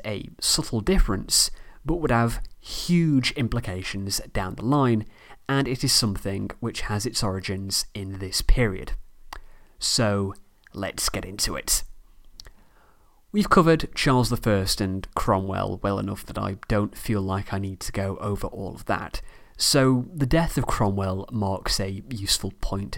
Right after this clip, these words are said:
to start in sixteen fifty-nine. Oliver Cromwell was succeeded by his weak son, Richard,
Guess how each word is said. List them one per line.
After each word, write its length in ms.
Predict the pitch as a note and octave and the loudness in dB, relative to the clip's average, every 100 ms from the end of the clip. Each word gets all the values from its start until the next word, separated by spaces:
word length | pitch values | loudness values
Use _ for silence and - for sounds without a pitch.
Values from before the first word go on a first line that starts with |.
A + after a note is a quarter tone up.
| - | -6
to 80 | - | -2
start 480 | - B2 - - - - - - | 2 2 0 -4 -8 -12 -12 -2
in 140 | D3+ | 0
sixteen 540 | - C3 - - A#2 | 2 2 2 2 0
fifty-nine. 580 | G#2+ F2+ - F#2 F2+ F#2 - - - - - - _ - _ - - - - - | 0 -6 -6 -8 -8 -12 -16 -20 -20 -20 -20 -20 _ -20 _ -20 -20 -20 -10 2
Oliver 300 | F#3 G3 G3 | 4 6 4
Cromwell 580 | - C3+ A2+ A2 A2 G#2+ | 4 6 6 6 4 2
was 160 | A2 | 0
succeeded 640 | - A#2+ - A2+ G2+ G#2 - | 0 4 2 4 0 -2 -2
by 200 | G2 F#2+ | -2 -2
his 260 | G#2+ F#2+ | -2 -2
weak 220 | G#2 G2 - | -2 -2 0
son, 400 | - G2 G2+ - - | 0 0 -6 -10 -8
Richard, 560 | G#2 - - - - | -6 -4 -6 -8 -10